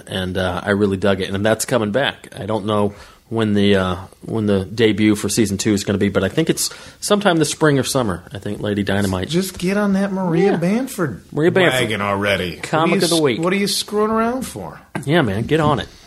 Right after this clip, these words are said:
Speaker 1: All right, buddy.
Speaker 2: Well, yeah, I'm sorry I didn't have a lot of jokes on this
Speaker 1: That's
Speaker 2: one. I
Speaker 1: okay,
Speaker 2: just let
Speaker 1: buddy.
Speaker 2: the top, we got, I mean, I don't know what the fuck these people want from us.
Speaker 1: Uh-huh.
Speaker 2: You got a recipe about marinade.
Speaker 1: Yeah.
Speaker 2: You got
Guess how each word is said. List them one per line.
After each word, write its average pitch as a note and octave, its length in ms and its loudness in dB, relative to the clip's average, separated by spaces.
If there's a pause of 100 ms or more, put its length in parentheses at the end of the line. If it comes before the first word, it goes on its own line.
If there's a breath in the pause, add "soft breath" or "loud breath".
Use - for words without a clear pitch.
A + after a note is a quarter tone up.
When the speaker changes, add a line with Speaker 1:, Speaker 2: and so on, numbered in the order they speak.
(680 loud breath)
Speaker 1:
All A3 140 -2
right, B3 120 0
buddy. A#2+ 240 2
Speaker 2:
Well, G3+ 320 0
yeah, B3 320 -2
I'm F#3 180 -4
sorry B3 320 -2
I C4+ 40 0
didn't B3 140 -2
have A#3+ 80 -4
a A#3 40 -2
lot A#3+ 160 0
of G#3+ 120 0
jokes G#3 400 2
on G#2+ 180 0
this E2+ 160 -6
Speaker 1:
That's F4+ 220 0
Speaker 2:
one. A4 100 4
I - 40 -2
Speaker 1:
okay, - 240 2
Speaker 2:
just A#2+ 100 2
let A#2 100 4
Speaker 1:
buddy. - 120 4
Speaker 2:
the F#3 60 2
top, F3 300 2
we D3 140 2
got, G3 240 2
I E3+ 60 2
mean, F3 260 4 (640 loud breath)
I G3+ 140 2
don't G#3+ 140 4
know D3+ 300 4 (640 loud breath)
what B2+ 420 2
the D3 80 2
fuck - 360 -2
these C3+ 180 2
people D#3+ 400 0
want B2 320 2
from F#2+ 240 -2
us. A#2+ 300 -2
Speaker 1:
Uh-huh. A2+ 300 2 (100)
Speaker 2:
You A2+ 160 0
got G#2 180 0
a D#2+ 40 -6
recipe F2 600 -4
about D3 260 -2
marinade. D#2+ 560 -8
Speaker 1:
Yeah. A2 200 0 (180)
Speaker 2:
You G2+ 140 -2
got F#2 300 -4